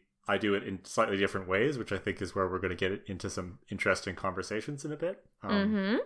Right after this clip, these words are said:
Speaker 1: so I don't meditate per se,
Speaker 2: Mm-hmm.
Speaker 1: um, although if I'm, especially if I'm sitting outside reading, I'll just sort of put my book to the side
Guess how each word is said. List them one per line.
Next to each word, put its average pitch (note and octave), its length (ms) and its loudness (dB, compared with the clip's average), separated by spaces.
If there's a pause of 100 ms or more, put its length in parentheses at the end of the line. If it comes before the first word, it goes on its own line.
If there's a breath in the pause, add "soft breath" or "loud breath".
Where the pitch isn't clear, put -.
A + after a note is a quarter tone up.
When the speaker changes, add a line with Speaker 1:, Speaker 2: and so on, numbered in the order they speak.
(220)
Speaker 1:
so - 260 -2
I A#2+ 160 6
don't C3 320 2
meditate G#2 680 2
per G2 180 -2
se, D3+ 600 -4 (300 soft breath)
Speaker 2:
Mm-hmm. G3+ 180 2
Speaker 1:
um, F#3+ 240 4
although A#2 460 8 (200)
if - 120 -4
I'm, B2+ 180 6
especially D3+ 300 2
if C#3 80 2
I'm A2+ 100 2
sitting A2 320 2
outside G2+ 500 4
reading, B2 580 0 (340)
I'll G2 100 4
just - 320 -6
sort G2+ 160 -2
of F2+ 260 -6 (420)
put B2 140 -8
my G#2 120 -2
book G#2 220 -4
to A2+ 60 -10
the A2 60 -2
side F2 640 0